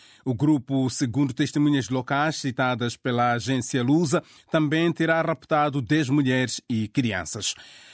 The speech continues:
Em Angola, a organização não governamental Omunga lamentou ontem a asfixia da liberdade de imprensa no país devido à onda de perseguições e intimidações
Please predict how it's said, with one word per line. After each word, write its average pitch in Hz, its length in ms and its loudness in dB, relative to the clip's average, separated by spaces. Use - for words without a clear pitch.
Em 233 100 4
Angola, 175 480 0
a 175 60 2
organização 147 500 2
não 156 160 4
governamental 143 840 2
Omunga 160 680 4
lamentou 131 560 2
ontem 165 420 2
a 131 60 2
asfixia 160 720 -2
da 139 200 0
liberdade 135 520 0
de 135 100 2
imprensa 160 500 0
no 151 140 2
país 151 380 0
devido 135 480 0
à 143 80 2
onda 147 380 2
de 131 220 2
perseguições 147 720 0
e 170 120 -4
intimidações 151 800 0